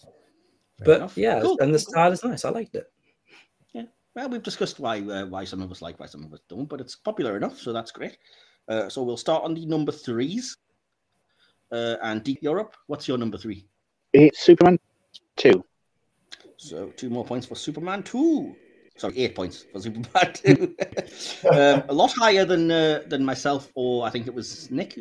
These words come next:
Speaker 2: Oh, no, myself or, um, Theo had it. So why did you rate it so much higher? Presumably you
Speaker 3: It's
Speaker 2: referring
Speaker 3: one of
Speaker 2: to the
Speaker 3: the
Speaker 2: Richard Lester version.
Speaker 3: It's one of the ones I grew up with, and yeah, the Lester version is not as good as the Donner cut. But, uh,
Speaker 2: Hmm.
Speaker 3: yeah,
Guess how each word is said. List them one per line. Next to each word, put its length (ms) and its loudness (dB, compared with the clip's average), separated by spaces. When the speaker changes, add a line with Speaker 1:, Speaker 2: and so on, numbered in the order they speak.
Speaker 2:
Oh, 40 -2
no, 120 4
myself 260 -2
or, 260 -4
um, 340 -6
Theo 260 0
had 200 -2
it. 160 -10
So 180 -8
why 220 -4
did 160 -12
you 300 -4
rate 180 0
it 140 -12
so 100 -6
much 180 -6
higher? 360 -6
Presumably 380 -8
you 160 6
Speaker 3:
It's 160 2
Speaker 2:
referring 100 0
Speaker 3:
one 120 8
of 40 -2
Speaker 2:
to 60 -8
the 80 -10
Speaker 3:
the 40 -8
Speaker 2:
Richard 240 -10
Lester 300 -6
version. 300 -10
Speaker 3:
It's 200 0
one 100 6
of 80 8
the 60 4
ones 260 6
I 20 4
grew 200 10
up 60 8
with, 240 6
and 180 6
yeah, 220 10
the 80 8
Lester 320 6
version 380 4
is 400 -4
not 200 4
as 100 -8
good 160 8
as 100 2
the 100 -4
Donner 240 2
cut. 240 2
But, 220 8
uh, 220 4
Speaker 2:
Hmm. 120 -14
Speaker 3:
yeah, 260 10